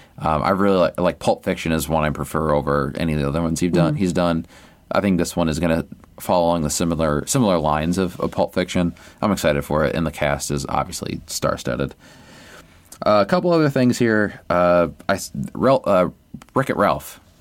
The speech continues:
Speaker 1: the, the, the sequel, had a trailer come out while you were out. I, obviously you didn't see it, and I don't wanna spoil anything for it. It didn't really give much away. There's some really cute moments in it. It was,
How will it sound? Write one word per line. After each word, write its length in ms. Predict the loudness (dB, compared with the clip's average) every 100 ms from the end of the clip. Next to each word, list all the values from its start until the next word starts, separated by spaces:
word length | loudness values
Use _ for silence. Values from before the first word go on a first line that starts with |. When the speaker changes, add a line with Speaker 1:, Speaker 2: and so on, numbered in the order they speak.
| -12
Speaker 1:
the, 400 | -2 2 4 2
the, 260 | 2 0 0
the 180 | 0 -2
sequel, 500 | 0 0 0 -2 -2
had 220 | 0 0
a 40 |
trailer 380 | 0 0 2 0
come 200 | 0 0
out 200 | 2 2
while 120 | 2
you 100 | 2 2
were 100 | 2
out. 300 | 2 0 -6 -20 -20 -20 -20 -20 _ _ _ -4
I, 280 | 0 0 -4 _ _ _ _ _ -20 -20 -20 _ _ -6
obviously 280 | -4 0 0
you 60 | 2
didn't 180 | 2
see 180 | 2 2
it, 60 | 2
and 100 | 2
I 80 | 0
don't 100 | 2
wanna 120 | 0
spoil 260 | 0 2 2
anything 320 | 2 0 -2
for 260 | 0 2
it. 80 | 2
It 100 | 2
didn't 160 | 0 2
really 180 | 0 0
give 180 | 0
much 200 | 0 0
away. 320 | 0 2 2 2
There's 180 | 0
some 140 | 0 0
really 180 | 0 0
cute 220 | 0 0
moments 340 | 0 0 0
in 100 | 0
it. 240 | 0 0 -2
It 120 | -2
was, 380 | 0 0 -2